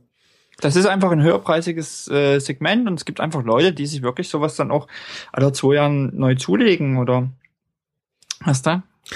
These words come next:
Speaker 1: Also
Speaker 2: meinst du denn, äh, die mussten jetzt alle noch schnell auf den Markt kommen oder so viel wie möglich haben sich jetzt gerade versucht, etwas vom Kuchen noch abzuschneiden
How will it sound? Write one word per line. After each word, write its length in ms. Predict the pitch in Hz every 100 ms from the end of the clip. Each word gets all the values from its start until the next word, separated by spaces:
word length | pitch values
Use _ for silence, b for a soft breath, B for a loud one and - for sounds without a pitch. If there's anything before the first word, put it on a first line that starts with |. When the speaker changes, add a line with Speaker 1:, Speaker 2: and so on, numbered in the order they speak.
| B
Speaker 1:
Also 280 | - 143 139
Speaker 2:
meinst 260 | 139 180 -
du 60 |
denn, 180 | 175 165
äh, 180 | 147 151
die 120 | 139
mussten 260 | 156 - 165
jetzt 140 | 143
alle 180 | 131 151
noch 140 | 151
schnell 240 | - 156 151
auf 100 | 151
den 140 | 156
Markt 200 | 147 151
kommen 160 | - 147
oder 140 | 139
so 120 | 139
viel 220 | 139 165 160
wie 80 |
möglich 380 | 143 147 156 -
haben 160 | 143 135
sich 180 | 135 151
jetzt 160 | -
gerade 200 | - 123
versucht, 320 | 131 131 139
etwas 240 | 131 139 -
vom 160 | 127
Kuchen 340 | 120 160 165 156
noch 160 | 139
abzuschneiden 680 | - - 147 - 135 139 143